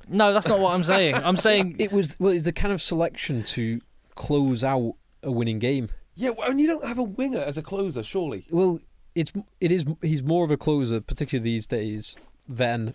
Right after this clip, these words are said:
Speaker 2: 'cause he's very good at, at the high ball.
Speaker 3: Yep.
Speaker 2: Very good on the high ball. Very solid. He's more of a closer than someone like Gilroy,
Speaker 3: Mm.
Speaker 2: who is better going forward
Speaker 3: And,
Speaker 2: th-,
Speaker 3: yeah.
Speaker 2: today,
Speaker 3: And
Speaker 2: but,
Speaker 3: out of
Speaker 2: but
Speaker 3: interest,
Speaker 2: less solid.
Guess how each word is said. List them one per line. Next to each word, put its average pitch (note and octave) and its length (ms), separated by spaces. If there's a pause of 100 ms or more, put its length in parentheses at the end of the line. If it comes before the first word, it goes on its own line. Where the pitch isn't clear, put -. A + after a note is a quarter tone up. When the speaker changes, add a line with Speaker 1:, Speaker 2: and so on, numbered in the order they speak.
(100)
Speaker 2:
'cause A#2+ 140
he's A2 40
very D#3+ 240
good D3 140
at, C#3+ 260
at C3+ 100
the B2 80
high A#2+ 180
ball. A#2 280
Speaker 3:
Yep. C#3+ 240
Speaker 2:
Very C#3+ 160
good C3+ 140
on A#2+ 80
the G#2+ 80
high A2+ 120
ball. A2 140
Very B2+ 220
solid. G#2 420 (480)
He's B2 80
more D#3+ 140
of C#3 40
a C#3 60
closer C3 240
than A#2 100
someone B2 240
like A2 200
Gilroy, A#2 480 (200)
Speaker 3:
Mm. C3 180
Speaker 2:
who C3 100
is A#2 240 (640)
better D3 340
going A#2 240
forward A2 440 (500)
Speaker 3:
And, F#3+ 120 (100)
Speaker 2:
th-, F3+ 200
Speaker 3:
yeah. - 320
Speaker 2:
today, G#2+ 540 (680)
Speaker 3:
And D#3+ 80
Speaker 2:
but, - 0
Speaker 3:
out A3+ 60
of - 80
Speaker 2:
but G#3+ 40
Speaker 3:
interest, F#3+ 180
Speaker 2:
less B2 180
solid. A2 320